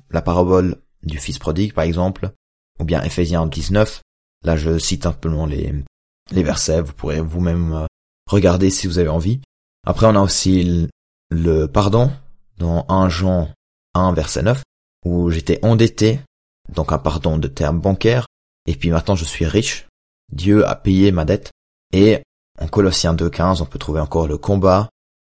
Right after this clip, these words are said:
euh, dans le sens, euh, je, j'étais esclave du mal, maintenant je suis libéré. Donc, euh, c'est un... Il y avait un combat militaire, et Christ a vaincu la puissance du mal. Et puis nous, on est libre maintenant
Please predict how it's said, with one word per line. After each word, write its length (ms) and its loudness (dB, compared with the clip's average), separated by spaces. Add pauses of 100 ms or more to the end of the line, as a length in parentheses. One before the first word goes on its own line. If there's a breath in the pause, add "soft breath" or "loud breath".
(120)
euh, 140 -6
dans 140 -8
le 40 -6
sens, 360 -4
euh, 100 -2
je, 120 -10 (320)
j'étais 340 -6
esclave 600 2
du 100 -4
mal, 320 0
maintenant 260 -6
je 60 -8
suis 160 -10
libéré. 580 0 (400)
Donc, 240 -8
euh, 140 0
c'est 300 -4
un... 220 -4 (460)
Il 60 -6
y 20 -2
avait 80 0
un 80 -2
combat 340 2
militaire, 680 0 (340)
et 200 -6 (100)
Christ 320 -4
a 100 2
vaincu 500 -2 (420)
la 60 -8
puissance 340 -4
du 80 -4
mal. 260 -2 (440)
Et 60 -10
puis 120 -6
nous, 120 -2
on 380 -2
est 300 -4 (220)
libre 540 0
maintenant 420 -6